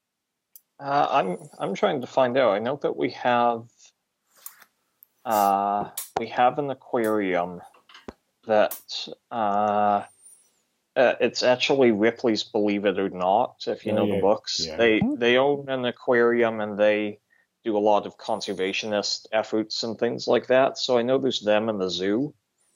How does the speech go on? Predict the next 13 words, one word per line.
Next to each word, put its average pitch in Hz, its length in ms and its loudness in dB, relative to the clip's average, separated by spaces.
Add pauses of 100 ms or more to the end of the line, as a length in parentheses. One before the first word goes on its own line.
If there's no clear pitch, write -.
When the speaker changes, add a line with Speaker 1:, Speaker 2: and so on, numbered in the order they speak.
(140)
Speaker 1:
but 110 200 2
I 113 100 2
don't 123 200 2
think - 220 -8
we 117 120 -2
have 101 240 0
a 92 160 -2
sea - 260 -4
life 95 260 -2
center 90 440 -8 (380)
per 101 100 -12
se, - 380 -4 (280)
uh, 92 380 2